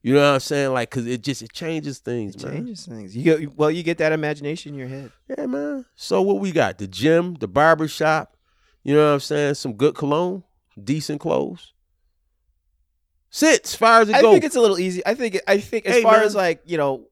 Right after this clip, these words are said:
Speaker 2: keeping us, keeping ourselves groomed, I think it, it's definitely easier for sure.
Speaker 1: Fuck yeah. I mean, it's easier, but we don't have the vantage points. Like, we can't get a pimple and a blemish and put some shit over it. Nah, the dude put on foundation,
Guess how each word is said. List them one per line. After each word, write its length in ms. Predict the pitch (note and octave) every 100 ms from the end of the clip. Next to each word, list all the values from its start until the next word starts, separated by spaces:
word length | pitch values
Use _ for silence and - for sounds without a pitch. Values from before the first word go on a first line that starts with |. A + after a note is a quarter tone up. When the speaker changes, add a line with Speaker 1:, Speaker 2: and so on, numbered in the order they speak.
| _ -
Speaker 2:
keeping 280 | F3 F3
us, 160 | E3 D3 -
keeping 240 | E3+ D#3+
ourselves 320 | D3+ D#3 C#3+
groomed, 320 | A2+ C3 D3 C#3
I 80 |
think 160 | C#3+ D3
it, 120 | B2+
it's 240 | D3 - -
definitely 340 | D#3+ C#3+ B2
easier 400 | A2+ B2 G#2 G2+
for 120 | F#2+
sure. 180 | - -
Speaker 1:
Fuck 200 | D4+ D4
yeah. 160 | D4 -
I 80 | B3
mean, 200 | C#4 C4+
it's 120 | G#3
easier, 500 | B3 D4 E4 B3+ B3
but 260 | F#3+ F3+ F3+
we 140 | F#3 C4+
don't 240 | C4 A3
have 260 | A3+ G#3+ F#3
the 140 | G3
vantage 380 | C#3+ A3+ A#3 -
points. 240 | G#3 G3
Like, 160 | F#3+ E3
we 140 | D#3+
can't 260 | G#3+ A#3+ G3+
get 140 | G3
a 60 | D#3
pimple 580 | - D#3+ - E3+ D#3+ _ _ _
and 340 | - C#3 C#3 A#2+
a 40 |
blemish 560 | F#2+ C3+ E3+ E3+ D#3+ -
and 160 | C3+
put 200 | - F3+
some 160 | - D#3
shit 280 | - D#3+ D#3
over 360 | D#3+ D#3 D#3 F3+
it. 120 | - _ _ _
Nah, 640 | G2 D3+ F#3+ D#3+ A2 A2
the 160 | A#2+
dude 320 | B2+ G3 B3+ G#3+
put 160 | B3
on 160 | A3+ G#3+
foundation, 840 | - G#3+ G3+ E3 A#3+ - A3